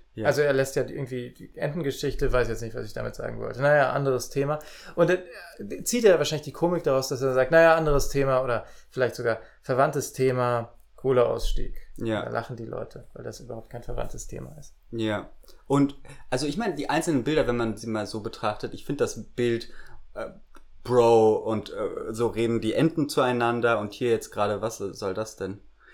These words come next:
Speaker 1: Äh, nein. Äh, d-, also die, die einzelnen Bilder finde ich ja gar nicht mal so unlustig,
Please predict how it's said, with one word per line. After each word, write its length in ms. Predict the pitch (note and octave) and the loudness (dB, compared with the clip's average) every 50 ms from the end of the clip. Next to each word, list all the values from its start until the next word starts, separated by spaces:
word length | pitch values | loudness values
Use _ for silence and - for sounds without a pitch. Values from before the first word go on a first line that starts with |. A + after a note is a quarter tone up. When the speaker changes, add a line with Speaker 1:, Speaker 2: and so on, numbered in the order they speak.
| - - _ _ _ - | -20 -20 _ _ _ -14
Speaker 1:
Äh, 220 | - G#1+ - G2 | -12 -10 -8 -4
nein. 420 | G#2+ G#2+ G#2+ A#2 A2+ G2 F#2+ F#2 F2+ - - - _ _ _ - - - - - - | -2 -2 0 0 0 0 -2 -4 -8 -12 -18 -20 _ _ _ -20 -20 -18 -18 -18 -14
Äh, 320 | - - G#2+ G#2+ A2 A2 G#2+ - - - - - - - - - - - - - - - - - - - - - | -6 0 2 4 4 4 2 0 -8 -18 -20 -20 -20 -20 -20 -20 -20 -20 -20 -20 -20 -18 -18 -18 -20 -18 -10 -2
d-, 140 | D#3 C3+ | 0 2
also 180 | - C#3 C#3 C#3+ | 2 4 2 2
die, 180 | C#3 - C#3 A#2 | 0 -2 -4 -4
die 160 | A2+ B2 - | -2 -2 0
einzelnen 360 | - C#3 D3 - D#3+ B2+ A2+ | 0 0 0 0 0 0 0
Bilder 200 | - D#3 F#3 G3+ | 0 2 2 0
finde 200 | - - F#3 G#3+ | 0 0 -2 2
ich 40 | G#3 | 2
ja 80 | D#3+ A#2 | 2 4
gar 120 | - B2 | 4 2
nicht 120 | C#3 D3+ C3+ | 2 2 0
mal 80 | B2 G#2 | -2 0
so 100 | G2 A2+ | 0 0
unlustig, 840 | G#2 D3 F#3 C#3+ G2+ F#2+ F#2+ - - - C3 F3 G#3 - - - | 2 2 2 2 2 0 0 -2 -2 -2 -2 -2 -2 -6 -12 -20